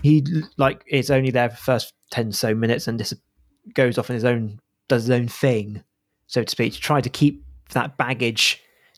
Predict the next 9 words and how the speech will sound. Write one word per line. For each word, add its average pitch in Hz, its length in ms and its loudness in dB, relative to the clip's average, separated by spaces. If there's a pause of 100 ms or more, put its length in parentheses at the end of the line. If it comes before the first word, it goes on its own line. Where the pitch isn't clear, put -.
(100)
to - 180 4
a 143 40 6
minimum, 131 560 2
even 123 320 0
though 120 120 2
we're 123 200 0
already 120 320 0
carrying 113 420 -4
the 104 120 -14